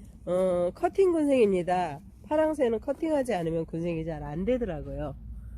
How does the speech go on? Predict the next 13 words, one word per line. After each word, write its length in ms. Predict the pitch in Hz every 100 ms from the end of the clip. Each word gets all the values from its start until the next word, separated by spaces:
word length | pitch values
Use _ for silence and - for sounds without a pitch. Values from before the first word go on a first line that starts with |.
| - - - - -
어, 100 | 147
가격은 420 | - 190 254 254
칠천 400 | - 349 - 339
원이고요. 680 | 302 247 180 190 247 302 - - - - - - - -
이렇게 300 | 160 180 190
밥이 320 | 180 170 233
꽉 240 | 240 285 -
차 100 | 294
있어서 480 | 247 214 196 247 254
사 320 | - 294 285
두, 100 | 269
오 400 | 269 269 175 170
두. 220 | 160 151